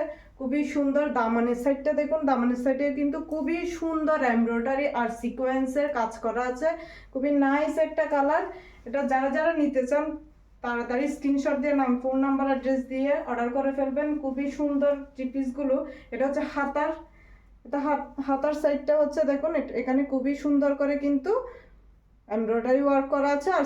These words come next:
সিকোয়েন্সের কাজ করা আছে, খুবই সুন্দর। এখানেও কিন্তু সিকোয়েন্স আর এমব্রয়ডারি ওয়ার্কের কাজ করা আছে। এটা হচ্ছে সালোয়ারের কাপড়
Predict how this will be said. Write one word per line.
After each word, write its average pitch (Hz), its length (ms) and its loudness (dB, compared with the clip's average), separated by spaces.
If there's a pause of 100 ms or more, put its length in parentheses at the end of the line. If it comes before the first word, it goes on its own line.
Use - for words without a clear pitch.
সিকোয়েন্সের 262 600 2
কাজ 226 120 0 (120)
করা 202 220 0
আছে, 185 160 -8 (300)
খুবই 285 240 -2 (100)
সুন্দর। 302 300 2 (100)
এখানেও 269 320 2 (100)
কিন্তু 320 260 -2 (1040)
সিকোয়েন্স 302 480 0 (260)
আর 294 100 4 (720)
এমব্রয়ডারি 226 500 0
ওয়ার্কের 269 440 -2 (120)
কাজ 240 140 -4 (100)
করা 180 180 -4 (100)
আছে। 180 180 -8 (3000)
এটা 254 160 -2
হচ্ছে 285 160 -2 (100)
সালোয়ারের 277 580 2
কাপড় 294 340 0